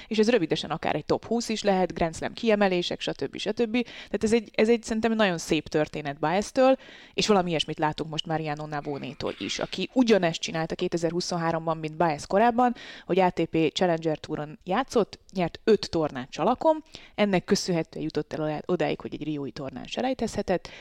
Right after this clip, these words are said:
feljutott a főtáblára, végigverte a mezőnyt, volt egy kis szerencséje is, de azért vert nagy neveket is, és eljutott a fináléig. Ott már nagyon fáradt volt,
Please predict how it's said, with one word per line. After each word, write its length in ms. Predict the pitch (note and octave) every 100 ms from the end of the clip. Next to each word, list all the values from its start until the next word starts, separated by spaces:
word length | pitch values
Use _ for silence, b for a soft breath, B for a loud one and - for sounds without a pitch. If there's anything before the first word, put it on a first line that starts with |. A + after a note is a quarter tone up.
| B
feljutott 460 | - F#3 F3 D#3+ C#3
a 40 |
főtáblára, 720 | - A3+ B3+ A3+ G3 F3 E3 - B
végigverte 680 | - G3+ A3 F#3+ F3+ F3 -
a 40 | D#3+
mezőnyt, 480 | F3 G3 A3+ A3 -
volt 180 | E3 E3
egy 100 | D3+
kis 140 | C3+
szerencséje 540 | - G#3+ A#3 G#3 G#3 F#3
is, 220 | F3+ -
de 100 | E3+
azért 300 | D#3+ D#3 -
vert 280 | E3 C#3 -
nagy 200 | F3+ A#3
neveket 400 | A3+ G#3+ G3+ F3+
is, 200 | F3 - B B
és 100 | G3+
eljutott 400 | F#3+ D#3+ D#3 D3
a 40 | D3+
fináléig. 500 | D#3 D3+ C#3+ D3 E3
Ott 200 | A#3 C4
már 120 | A#3
nagyon 220 | G#3+ G#3 F#3+
fáradt 360 | F#3+ F#3+ G3
volt, 280 | G3 G3 G3+